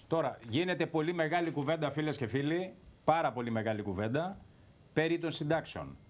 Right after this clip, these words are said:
Και ήδη διακινούνται πληροφορίες σήμερα, διάφορες, ότι θα γι-, υπάρχει μία ήδη συζήτηση,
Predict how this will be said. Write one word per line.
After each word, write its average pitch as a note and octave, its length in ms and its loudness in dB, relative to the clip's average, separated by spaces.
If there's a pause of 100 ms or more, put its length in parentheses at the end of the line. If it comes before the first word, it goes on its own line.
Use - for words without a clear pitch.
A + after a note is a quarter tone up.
Και D3+ 140 2
ήδη F#3 520 0
διακινούνται D3 680 0
πληροφορίες C3 580 0
σήμερα, G2 360 -2
διάφορες, G2+ 580 -2 (760)
ότι C3 1040 0 (800)
θα D#3 240 0
γι-, C#3 340 -4
υπάρχει E3 800 0 (140)
μία D#3+ 540 0 (380)
ήδη F3+ 460 2
συζήτηση, B2 840 -2